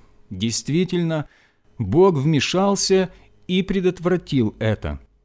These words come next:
Но это не заслуга Давида, так как вы знаете, мы виноваты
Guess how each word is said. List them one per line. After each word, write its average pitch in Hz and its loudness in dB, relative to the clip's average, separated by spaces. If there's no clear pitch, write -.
Но 143 4
это 208 0
не 170 0
заслуга 156 -2
Давида, 117 -2
так 151 0
как 135 -4
вы 127 -2
знаете, 123 -2
мы 143 4
виноваты 160 -2